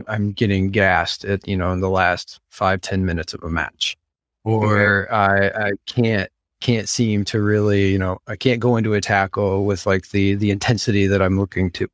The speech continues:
Speaker 1: looking for, or, you know, I'm throwing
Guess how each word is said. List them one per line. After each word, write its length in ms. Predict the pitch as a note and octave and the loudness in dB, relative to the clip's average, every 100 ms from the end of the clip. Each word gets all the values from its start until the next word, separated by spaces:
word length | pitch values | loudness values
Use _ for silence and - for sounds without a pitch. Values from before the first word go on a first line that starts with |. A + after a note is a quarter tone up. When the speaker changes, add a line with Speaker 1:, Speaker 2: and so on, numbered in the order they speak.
| _ | _
Speaker 1:
looking 320 | B2 G#2 G2 F#2+ | -6 -4 -4 -4
for, 380 | - F#2+ F#2 | 0 0 0
or, 380 | F2 G#2 G2 F#2+ _ _ _ _ | 0 2 2 0 _ _ _ _
you 60 | A2 | -4
know, 200 | G#2 G#2 | 0 2
I'm 200 | G#2 G2 - | 0 0 -8
throwing 720 | - C#3 C#3 C3 A#2+ G2+ G2+ | -4 2 4 4 0 -2 -6